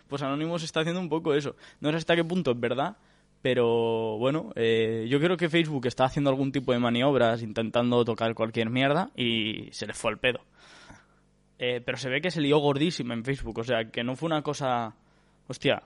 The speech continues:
le hemos cagado, bueno, vamos a arreglarlo". No, no, que tuvieron que llamar a un montón de peña que trabaja de forma telemática con Facebook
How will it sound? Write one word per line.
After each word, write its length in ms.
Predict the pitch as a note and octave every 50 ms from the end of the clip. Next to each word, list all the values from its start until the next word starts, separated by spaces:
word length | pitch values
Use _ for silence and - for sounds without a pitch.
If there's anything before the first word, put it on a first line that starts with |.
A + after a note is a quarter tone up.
| _ _
le 100 | - B2
hemos 160 | C3+ C#3 C#3
cagado, 320 | - - B2 A#2 A2 G2+ G#2
bueno, 180 | A#2+ B2 A#2
vamos 200 | A2+ A#2 A#2+ A2
a 40 | C3
arreglarlo". 460 | A#2 A#2 A#2 A#2 A2+ A2 G#2+ A2 G#2+
No, 100 | B2+ D3
no, 140 | D#3 D#3+ D3+
que 100 | C3 C3
tuvieron 260 | - B2 B2+ C#3+ D#3+
que 100 | D3+ D#3+
llamar 240 | D3+ C#3 C#3+ D3 C#3+
a 20 | B2
un 60 | A#2
montón 300 | A#2 A#2 A2+ B2 B2+ D3
de 100 | D#3 C#3+
peña 280 | B2 D#3+ D#3+ D#3+ C3+
que 120 | A#2 A#2+ A2+
trabaja 280 | - G#2+ B2 C3+ C#3+
de 80 | C#3+ B2+
forma 240 | C3 D3 C#3+ C3 A#2
telemática 500 | A#2+ A2+ A#2 A#2 C3 C#3 C#3 A2+ A2+ G#2+
con 140 | G#2+ A2+ A2+
Facebook 400 | - C#3 C#3 C3+ D#3 G3 -